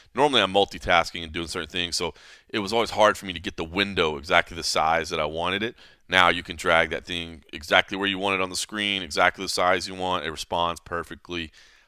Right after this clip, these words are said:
Um, so that part of it's pretty cool. So anyway, uh, just, uh, a heads up, if you haven't gotten in there, um, jump in there, jump in there, play with it. And, uh, yeah, get ready for next week, Quintet Ultra. I'm not gonna lie,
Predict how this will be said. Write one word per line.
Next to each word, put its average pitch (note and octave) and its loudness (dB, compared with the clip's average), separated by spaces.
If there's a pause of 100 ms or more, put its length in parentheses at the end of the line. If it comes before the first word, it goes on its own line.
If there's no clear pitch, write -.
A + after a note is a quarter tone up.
Um, D2 -4
so - -6
that E2 2
part E2 0
of D2+ -8
it's C#2+ -16
pretty D#2 -12
cool. C#2+ -12
So D2 -8 (240)
anyway, D#3 6 (100)
uh, D3 2
just, C#3+ -6 (220)
uh, C3+ 4
a A#2 4
heads C3 0
up, C3+ 4
if G2 -8
you A2 -4
haven't A2 2
gotten G2+ 0
in A2 -8
there, F2+ -4 (120)
um, F2 -6 (220)
jump F#2+ -8
in G2+ -2
there, F2 -6 (180)
jump F#2+ -12
in F#2+ -12
there, F2 -10
play F#2 -6
with F2 -6
it. D#2 -10
And, F2 -4
uh, E2+ 2 (420)
yeah, A2 0 (100)
get G2+ -6
ready G#2 2
for G#2+ -10
next G2+ -4
week, G#2+ -4
Quintet G#2+ -4
Ultra. G2+ -2
I'm F#2+ -2
not C3 6
gonna B2+ -2
lie, A#2 6